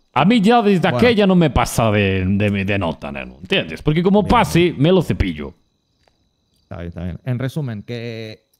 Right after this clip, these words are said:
Speaker 2: lo que me gustaría hacer es en un principio que esto no pase por la D B, porque yo no quiero darle a Gordon y a toda la pandilla acceso a cámaras en lugares que igual es demasiado que tengan acceso, ¿sabes? Yo quiero tener acceso yo y algún grupito más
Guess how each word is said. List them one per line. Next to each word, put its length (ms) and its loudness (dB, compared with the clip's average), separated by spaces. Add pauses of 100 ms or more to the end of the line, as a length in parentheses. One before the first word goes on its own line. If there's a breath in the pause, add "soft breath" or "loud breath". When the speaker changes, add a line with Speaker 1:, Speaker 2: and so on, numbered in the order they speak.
(100)
Speaker 2:
lo 180 -8
que 80 -10
me 80 -4
gustaría 380 -2
hacer 320 0
es 100 -2
en 100 2
un 80 4
principio 600 -2 (360)
que 120 -2
esto 320 -2
no 240 2
pase 300 -6
por 140 -6
la 140 -8
D 80 -10
B, 240 -8
porque 240 -10
yo 140 -2
no 140 2
quiero 260 2
darle 400 -2
a 120 -4
Gordon 360 -2
y 20 -2
a 60 -4
toda 260 -2
la 100 -2
pandilla 680 -2 (220)
acceso 440 -4
a 40 -6
cámaras 600 -2 (720)
en 180 0
lugares 580 0
que 120 -2
igual 500 2
es 140 -2
demasiado 480 -2
que 80 -6
tengan 180 -4
acceso, 320 -6
¿sabes? 260 -6
Yo 120 -4
quiero 160 0
tener 340 0
acceso 480 -6
yo 320 2
y 140 -2
algún 260 0
grupito 540 -2
más 680 -4